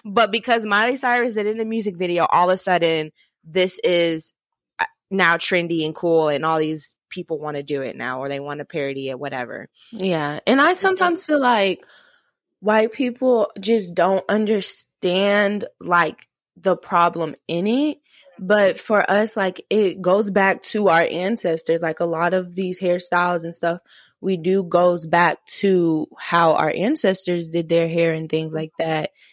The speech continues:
Speaker 2: and the meanings that they did, like, their hair with and stuff. So it's just kinda like, it sucks because
Speaker 1: Mm-hmm.
Speaker 2: It's like you guys are taking something that's actually important to us and making it hip, which
Speaker 1: Yeah.
Speaker 2: is like, what the heck?
Speaker 1: Yeah.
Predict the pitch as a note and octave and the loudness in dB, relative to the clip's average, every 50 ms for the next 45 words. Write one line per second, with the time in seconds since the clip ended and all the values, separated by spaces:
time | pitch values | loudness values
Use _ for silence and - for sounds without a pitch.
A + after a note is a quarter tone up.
0 | _ _ _ - F#3 F#3+ F#3 F3 E3+ E3+ D#3+ D#3 D#3+ D#3+ E3+ E3 E3+ F3 G3+ A#3+ | _ _ _ -2 0 2 2 2 2 2 0 -2 -2 -2 -2 0 0 0 2 2
1 | C4 C4+ B3 A#3 G3 E3+ F3+ E3 D#3+ D#3 F3+ G3 B3+ B3 F#3+ G#3 F#3+ F3+ F3 E3+ | 2 4 2 2 2 2 2 0 2 2 2 2 4 4 2 2 4 4 4 2
2 | E3+ E3 - - D3+ D3 D3 - - - - - - - E3+ E3+ F3 F3 F3 E3 | 0 0 -2 0 0 0 0 -2 -6 -10 -18 -8 -2 2 2 2 2 2 2 2
3 | E3 D#3+ D#3 D#3+ D#3+ D#3 E3 _ _ _ _ _ _ _ _ - F3+ F3 - - | 2 2 2 2 2 0 0 _ _ _ _ _ _ _ _ -6 -6 -6 -2 2
4 | F3+ F3 E3 - - F#3 E3 E3 F3 F#3 G3+ G3 - - A3 G#3+ G#3 G3+ G3 G3 | 2 2 2 2 0 2 2 2 2 0 -2 -4 -2 -2 0 0 0 0 2 2
5 | F#3 F3 E3+ D#3+ - - - F3 D#3+ - - F3 E3 D3 D3 - - - - - | 2 2 0 -2 -2 -2 -2 -2 -2 -2 0 0 0 0 0 -4 -6 -12 -8 -6
6 | F#3 D#3+ - F3 D#3+ D#3 D3+ D#3 D3+ D#3 F3+ F3+ F3 E3+ D#3+ D#3 - _ _ _ | -6 -4 -2 0 0 0 0 0 -2 -2 -4 -10 -14 -18 -20 -20 -20 _ _ _
7 | - F#3 F3 F#3+ F#3 F3+ F3+ F#3 F#3+ F#3 F3+ F#3 F#3 F3 - F#3+ F3 - G3+ G3 | -4 0 2 2 2 2 2 2 4 4 4 4 2 2 2 0 0 0 -2 -2
8 | - F#3+ F3+ E3+ F3 F3 E3 D#3+ D#3+ - - E3+ E3+ - - E3+ D#3+ D#3+ - - | 0 -2 -2 0 -2 -2 -2 -2 -2 -2 -2 -2 -2 -4 -4 -4 -4 -4 -2 0
9 | D#3+ D#3 - D#3+ E3+ - - F3 - - E3 E3 E3+ E3 - - - E3+ D#3+ D#3+ | 0 0 0 0 -4 -4 -2 -2 0 2 2 2 2 2 0 -2 -4 -2 0 0
10 | D#3+ D#3+ D#3+ - D#3+ D#3+ D#3 D#3 D3+ D3+ - - - - - - F#3 D#3 C3+ - | 0 0 -2 -2 -4 -2 0 2 2 2 0 -2 -4 -10 -2 0 2 2 2 0
11 | - _ - - _ _ _ _ _ _ _ _ _ - G3 F#3+ F3 D3+ D#3 D#3 | -4 _ -18 -20 _ _ _ _ _ _ _ _ _ -4 0 0 2 2 2 2
12 | D3+ D3+ C#3 - C#3+ - - - - - - - _ _ _ _ _ - - D#3 | 2 2 2 4 4 2 2 0 -2 -6 -14 -20 _ _ _ _ _ -8 -6 -6
13 | - - D#3+ D#3 - - - - _ - - _ _ _ - - - - F3+ F3 | -4 -4 -4 -4 -4 -4 -6 -8 _ -18 -20 _ _ _ -20 -20 -10 -4 -2 0
14 | D#3 C#3 G2+ C#2+ E2+ G2 | 0 2 0 -2 -2 -6